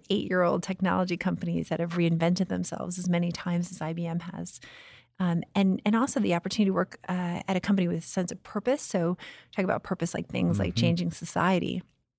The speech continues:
Speaker 1: But on topics like inclusion, you know, where I B M has, uh, just been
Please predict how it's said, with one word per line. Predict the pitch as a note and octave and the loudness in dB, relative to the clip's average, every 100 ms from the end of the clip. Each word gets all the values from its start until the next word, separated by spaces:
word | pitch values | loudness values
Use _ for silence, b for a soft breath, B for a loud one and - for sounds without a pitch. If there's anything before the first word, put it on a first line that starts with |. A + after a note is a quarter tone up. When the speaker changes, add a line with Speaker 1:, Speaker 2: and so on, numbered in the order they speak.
| _ _ _ _ _ _ | _ _ _ _ _ _
Speaker 1:
But | F#3+ F#3 - B B B | 0 0 -2 B B B
on | G#3 | 0
topics | G#3+ C#4 D4+ C4 | 2 2 2 0
like | F#3+ F#3 | -2 0
inclusion, | F3+ - F#3+ G3 A3+ B3 B3 C4 - | -2 -2 0 2 4 6 6 6 4
you | A3 | 4
know, | A3 A3 | 6 6
where | F3+ - | 4 2
I | F3 F#3 | 2 4
B | F#3 | 4
M | F3+ F3 F3 F3 | 4 4 4 2
has, | F3 - F3 E3 E3 E3+ - B B B B B _ | 0 -2 -2 0 -2 -2 -6 B B B B B _
uh, | F3+ F3+ E3+ D#3+ - A#3 | -2 0 0 -2 -6 -6
just | - - | -4 2
been | B3 G3+ | 4 4